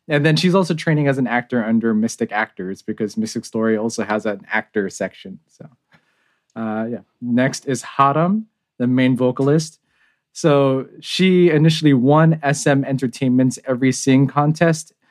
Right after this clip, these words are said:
and would then receive vocal training under S M for a while before moving into Mystic Story, which is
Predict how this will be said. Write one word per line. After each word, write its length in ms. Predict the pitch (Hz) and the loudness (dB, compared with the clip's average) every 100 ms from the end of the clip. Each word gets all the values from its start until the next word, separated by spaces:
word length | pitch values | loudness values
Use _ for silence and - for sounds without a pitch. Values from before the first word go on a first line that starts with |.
| _ | _
and 300 | 147 127 123 123 | -2 2 2 2
would 220 | 127 117 | 0 2
then 220 | 131 123 | 2 2
receive 380 | 123 - 135 120 | 0 2 2 2
vocal 360 | 120 139 147 | 2 2 2
training 420 | 127 - 120 123 120 | 0 0 2 2 0
under 340 | 151 156 143 - | 2 4 4 2
S 280 | 117 - | -2 -2
M 340 | 113 104 104 113 _ _ _ _ _ | -2 -2 -2 -4 _ _ _ _ _
for 180 | 131 123 | -2 0
a 80 | |
while 300 | 117 117 117 | 2 2 2
before 440 | 113 139 147 147 139 | 0 -2 -2 0 2
moving 560 | 135 131 131 127 123 120 | 0 0 0 0 0 -4
into 340 | 135 131 - 123 | -2 -2 0 2
Mystic 440 | 120 120 - 120 | 2 0 -4 -8
Story, 440 | - 120 117 113 | -4 0 2 2
which 300 | 117 120 117 | 2 0 -4
is 500 | 139 - 117 113 110 | -10 -2 2 2 0